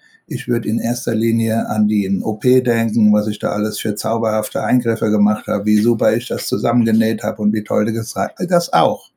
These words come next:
Das macht auch Spaß. Ich finde meinen Beruf großartig. Ich kann mir keinen besseren vorstellen. Aber mir fallen Patienten ein, mit denen habe ich gesprochen. Zehn Minuten, manchmal eine halbe Stunde, selten auch länger.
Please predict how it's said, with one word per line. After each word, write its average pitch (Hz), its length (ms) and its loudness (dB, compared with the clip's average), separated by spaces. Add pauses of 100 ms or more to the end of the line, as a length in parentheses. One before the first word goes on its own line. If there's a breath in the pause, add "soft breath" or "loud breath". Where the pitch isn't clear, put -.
(420 soft breath)
Das 123 100 -6
macht 139 200 0
auch 123 120 -2
Spaß. - 460 0
Ich 113 120 -8
finde 107 240 0
meinen 107 200 4
Beruf 110 440 -4 (640)
großartig. 117 640 -2
Ich - 60 -20
kann 117 180 -2
mir 110 120 -2
keinen 107 200 0
besseren 110 320 -2
vorstellen. 107 540 -2 (1160 loud breath)
Aber 131 220 4
mir 160 220 4 (260)
fallen 156 420 0
Patienten 135 560 0
ein, 127 240 2
mit 120 160 2
denen 120 180 2
habe 117 140 0
ich - 120 -8
gesprochen. 143 680 0 (1600)
Zehn 131 260 2
Minuten, 127 440 2
manchmal 110 380 2
eine 104 100 2
halbe - 220 0
Stunde, 131 520 0 (260)
selten - 480 -2
auch - 180 -8
länger. 120 400 2